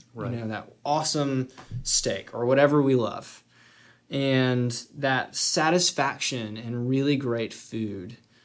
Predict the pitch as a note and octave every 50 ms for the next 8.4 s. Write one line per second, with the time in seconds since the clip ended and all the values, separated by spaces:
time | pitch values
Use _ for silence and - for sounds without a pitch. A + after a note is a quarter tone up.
0 | _ _ _ _ _ _ _ _ _ - E3+ E3+ F3 - D#3 D#3 D#3 D#3 - F3
1 | D3+ C#3 C3 B2+ B2 C#3 C#3 D3 D#3+ E3 D#3+ D3+ C#3 - - C#3+ C3+ C3 B2 A#2+
2 | A#2+ A#2+ D#3+ F3 F3 F#3 E3+ D3+ - - F3 E3+ - - A#2+ - - - - -
3 | _ _ _ _ _ _ - D3 - - - - E3+ D#3 E3 F3 E3+ - - -
4 | D3+ C#3+ C#3 - - - C#3 C3 B2 A#2 A2+ A2 - - - - - B2+ A#2+ A#2
5 | - C#3+ B2+ - - D3+ D#3+ D#3+ - E3+ D3 C#3+ C3 A#2+ A#2+ A#2 G#2+ G2+ F#2+ G2+
6 | G#2+ A2+ A2+ A#2+ B2 C3+ C#3 D3 D3 C#3+ C#3 C3+ A#2+ A#2+ B2 B2 B2+ C3+ C3+ C3+
7 | B2+ B2+ A#2+ A#2 A2+ A#2 A#2+ B2 B2+ C3 C3+ B2+ B2 A#2+ A2+ A#2+ A#2 A#2 - -
8 | - A#2 A2 G#2+ G#2 G2+ G2+